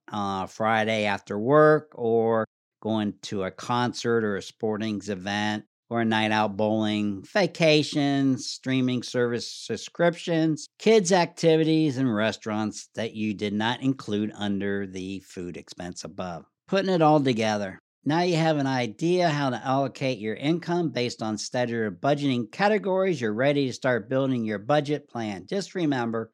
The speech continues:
flexibility and customization are keys to success. Everybody is different. Everybody's spending is different. But the most important thing is keeping track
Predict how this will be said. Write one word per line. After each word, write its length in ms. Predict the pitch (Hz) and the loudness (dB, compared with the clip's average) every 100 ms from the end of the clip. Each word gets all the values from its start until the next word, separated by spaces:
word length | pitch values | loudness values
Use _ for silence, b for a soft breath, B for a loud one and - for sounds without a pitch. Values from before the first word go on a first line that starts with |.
| _ | _
flexibility 920 | - 165 190 - 165 156 156 156 156 123 | -6 -2 -2 -2 2 4 4 2 2 0
and 220 | 110 92 | -2 -6
customization 920 | - 135 - 143 139 110 123 117 113 | -6 -6 -2 -2 -2 -2 -4 -4 -6
are 140 | 101 92 | -6 -8
keys 480 | - 127 123 117 | -8 -6 -4 -6
to 200 | - - 110 | -10 -10 -10
success. 760 | - 101 - 82 76 - - _ _ _ | -10 -10 -12 -12 -16 -18 -20 _ _ _
Everybody 440 | 98 104 95 113 139 | -6 -4 -2 0 0
is 100 | 156 | -2
different. 480 | - 92 - 92 78 _ | -4 -10 -8 -16 -16 _
Everybody's 680 | 107 113 117 131 131 135 - | -4 -2 0 0 0 -4 -6
spending 520 | - 156 170 131 92 | -4 0 2 2 -2
is 140 | 87 | -10
different. 460 | - 87 82 - - _ _ _ _ _ _ _ | -12 -14 -14 -18 -20 _ _ _ _ _ _ _
But 160 | - 107 | -14 -6
the 120 | 117 | -2
most 340 | 113 123 120 - | 2 2 0 -2
important 800 | 117 107 - 180 226 165 160 - | -6 -4 2 2 2 -2 -6 -6
thing 540 | 113 107 104 107 104 - | -2 -2 0 -2 -4 -8
is 560 | 104 98 98 95 85 - _ _ _ | -6 -6 -4 -6 -10 -16 _ _ _
keeping 520 | - 127 123 110 101 _ | -4 -4 -4 -8 -8 _
track 520 | - 107 98 95 - | -12 -4 -2 -2 -6